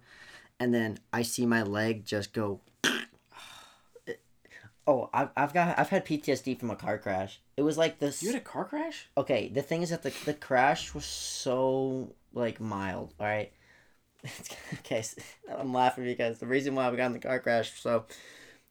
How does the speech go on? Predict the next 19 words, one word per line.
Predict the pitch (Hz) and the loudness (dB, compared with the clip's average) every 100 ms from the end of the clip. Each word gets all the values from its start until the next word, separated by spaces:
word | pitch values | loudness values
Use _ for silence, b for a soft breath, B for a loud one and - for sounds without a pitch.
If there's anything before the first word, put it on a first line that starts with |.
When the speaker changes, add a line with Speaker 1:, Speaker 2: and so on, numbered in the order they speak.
| _ _ - | _ _ 6
Speaker 1:
we're | 156 | 10
at, | 202 - - _ - | 10 8 4 _ 4
we're | 165 | 6
at | 185 | 6
a | |
train. | - 151 160 151 113 - | 4 2 2 2 0 0
No, | 147 | 2
we're | 135 | 6
at | 160 | 6
a | 139 | 6
red | 117 127 | 4 4
light. | 104 92 - | 4 0 0
Speaker 2:
Can | - 190 | -2 -2
I | |
preface | 196 117 - | 0 -4 -4
something | 143 131 127 | -10 -10 -8
real | 120 | -8
quick? | 117 | -4
Speaker 1:
Yeah. | 117 | -4